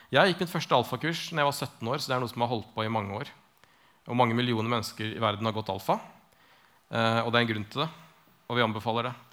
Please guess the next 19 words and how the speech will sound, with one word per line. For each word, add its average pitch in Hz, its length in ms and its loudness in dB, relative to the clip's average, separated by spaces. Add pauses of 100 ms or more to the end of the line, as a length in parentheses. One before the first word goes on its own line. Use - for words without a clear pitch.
(360)
Og 135 80 0
det 151 80 2
koster 190 400 0 (160)
tre 139 160 4
hundre 160 160 2
kroner 147 160 2
for 156 80 2
hele 143 140 0
kurset, 180 260 -2 (640)
men 220 320 2
er 127 80 6
du 139 80 4
student, 151 460 -4 (180)
to 113 80 -4
hundre 110 240 0
kroner 107 300 -4 (1200)
for 123 160 -4 (160)
hele 127 240 4
høsten. 143 400 -4